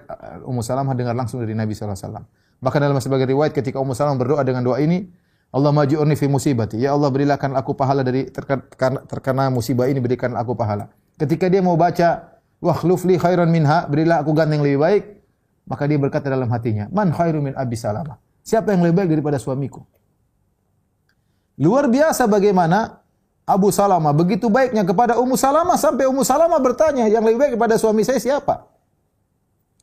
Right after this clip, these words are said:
Adakah istri-istri kita demikian? Sampai berkata kepada orang-orang, "Siapa lebih baik daripada suamiku?"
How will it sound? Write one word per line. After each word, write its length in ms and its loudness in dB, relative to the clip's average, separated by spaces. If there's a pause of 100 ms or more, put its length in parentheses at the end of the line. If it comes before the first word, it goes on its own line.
Adakah 480 2
istri-istri 480 0
kita 160 0
demikian? 640 2 (240)
Sampai 240 0
berkata 400 0
kepada 320 -2
orang-orang, 400 -2
"Siapa 240 -6
lebih 240 0
baik 60 -4 (100)
daripada 240 -6
suamiku?" 480 -8